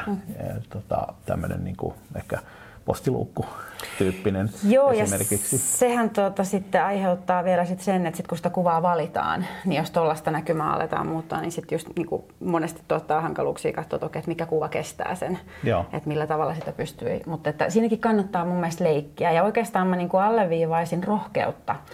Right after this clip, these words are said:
Speaker 1: niihin kuvittamisvalintoihin. Et just se semmonen tavanomainen ja yksi yhteen yksiselitteinen,
Speaker 2: Mm.
Speaker 1: ilmeinen vaihtoehto, niin se on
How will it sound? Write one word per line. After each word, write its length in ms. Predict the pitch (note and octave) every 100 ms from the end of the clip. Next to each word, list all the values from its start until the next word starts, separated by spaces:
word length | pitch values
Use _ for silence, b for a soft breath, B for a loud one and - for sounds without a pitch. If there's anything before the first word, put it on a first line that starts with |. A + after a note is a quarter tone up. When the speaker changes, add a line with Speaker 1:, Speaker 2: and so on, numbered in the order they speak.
| B B
Speaker 1:
niihin 220 | E3+ E3
kuvittamisvalintoihin. 1600 | E3 E3+ E3+ D3+ D3+ E3+ D#3 D#3+ D#3 E3 D#3 D#3+ - F3 F3 F3+ -
Et 140 | E3+
just 160 | F#3 F#3
se 80 |
semmonen 320 | F#3 F3+ F3 F3+
tavanomainen 920 | G3+ G3+ F#3 D#3+ D#3+ E3 E3 E3 E3 B B -
ja 80 | F3
yksi 320 | G3+ F#3+ -
yhteen 760 | E3+ F3 - D#3 D3+ D3+ D3 - - - - -
yksiselitteinen, 960 | F#3 F#3 E3+ D#3 D3+ D3+ - D3+ D#3 D#3
Speaker 2:
Mm. 60 | F#3
Speaker 1:
ilmeinen 460 | C3 C#3 D3 D3 D#3
vaihtoehto, 720 | D3+ D#3+ C3+ D3 D#3 D#3 -
niin 340 | E3 E3+ D#3+ -
se 180 | F#3 E3+
on 180 | F#3